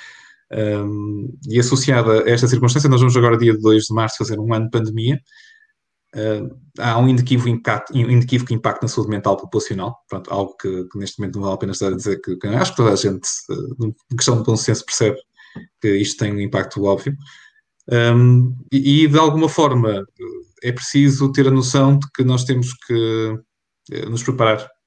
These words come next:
eh, para aquilo que, para o cenário pós-pandémico, mas há uma maneira também de aproveitar um bocadinho a questão de, de perceber um bocadinho melhor os fenómenos que estamos a passar em termos de saúde barra doença mental, para responder da melhor forma e até ganhar algumas,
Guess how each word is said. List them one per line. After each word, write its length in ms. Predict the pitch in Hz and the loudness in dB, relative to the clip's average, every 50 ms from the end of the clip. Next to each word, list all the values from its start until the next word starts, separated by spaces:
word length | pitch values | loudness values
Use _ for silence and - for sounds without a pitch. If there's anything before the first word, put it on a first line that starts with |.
| _ - | _ -10
eh, 220 | 98 95 90 92 98 - | -8 -8 -8 -8 -10 -10
para 100 | - 101 | -10 -12
aquilo 220 | - - 117 107 - | -8 -6 -8 -8 -6
que, 280 | - 110 101 101 98 - _ _ | -6 -6 -6 -6 -6 -10 _ _
para 100 | - 117 | -8 -6
o 20 | |
cenário 340 | - 127 117 110 107 104 - | -2 -2 0 0 0 0 -2
pós-pandémico, 640 | 113 110 - - 107 104 98 101 104 139 139 - - _ - - - - - - - - _ _ _ _ _ _ | -2 -4 -4 -4 -8 -6 -4 -2 -2 -2 -4 -6 -10 _ -20 -20 -20 -20 -20 -20 -20 -20 _ _ _ _ _ _
mas 120 | 147 135 165 | 0 2 4
há 40 | |
uma 120 | 165 170 165 | 4 6 6
maneira 180 | 165 170 160 | 6 4 4
também 180 | - 160 160 160 | 4 4 2 2
de 40 | 151 | 2
aproveitar 300 | 143 151 147 147 147 143 | 2 2 2 2 4 2
um 40 | 139 | 2
bocadinho 280 | 139 147 135 139 135 | 2 2 2 0 0
a 40 | 131 | 0
questão 320 | - - - 135 131 123 123 | -2 -4 -4 -4 -2 -4 -6
de, 120 | 123 120 | -8 -10
de 300 | 120 - - _ 120 123 | -12 -12 -14 _ -4 -4
perceber 420 | 123 - - - 139 127 143 147 139 | -4 -4 -8 -8 -2 0 0 2 2
um 40 | |
bocadinho 200 | 139 139 135 131 | 0 0 -2 -2
melhor 120 | 127 135 131 | -2 -2 -4
os 60 | 123 | -4
fenómenos 300 | - 135 131 123 120 - | -4 -4 -2 -2 -2 -2
que 80 | - 123 | -4 -4
estamos 80 | 123 | -6
a 60 | 123 | -6
passar 200 | - - - 117 | -8 -6 -6 -6
em 60 | 107 - | -6 -6
termos 260 | 117 107 113 107 - - 107 | -8 -8 -8 -10 -14 -12 -8
de 320 | 107 104 101 98 98 98 - _ _ | -6 -4 -4 -4 -6 -8 -12 _ _
saúde 420 | - - 120 113 113 110 104 - - _ _ _ | -8 -6 -6 -4 -2 -4 -4 -6 -12 _ _ _
barra 380 | - 110 104 104 - 104 95 95 - _ _ _ _ | -8 -6 -6 -6 -6 -8 -10 -10 -14 _ _ _ _
doença 420 | - 110 107 104 - - 95 - _ | -8 -6 -6 -6 -6 -10 -12 -12 _
mental, 500 | - 104 101 101 101 107 101 107 113 - - - - - - _ _ _ _ _ _ _ | -10 -10 -10 -8 -6 -4 -4 -4 -6 -8 -12 -20 -20 -20 -20 _ _ _ _ _ _ _
para 880 | _ 127 120 123 123 123 127 123 120 120 123 123 120 120 117 110 110 113 | _ 2 4 4 4 4 4 4 4 4 4 4 4 2 2 0 0 -2
responder 280 | 120 123 - 143 123 123 | -2 0 0 2 2 2
da 80 | 120 | 2
melhor 140 | 120 117 110 | 2 0 0
forma 200 | - 143 139 143 | 0 0 -2 0
e 80 | 139 143 | -2 -2
até 60 | 139 - - - | -4 -6 -4 -2
ganhar 280 | 131 127 127 127 123 | 0 2 2 2 2
algumas, 560 | 120 117 113 117 120 117 117 117 113 110 107 | 2 0 0 -2 -4 -4 -4 -4 -4 -6 -6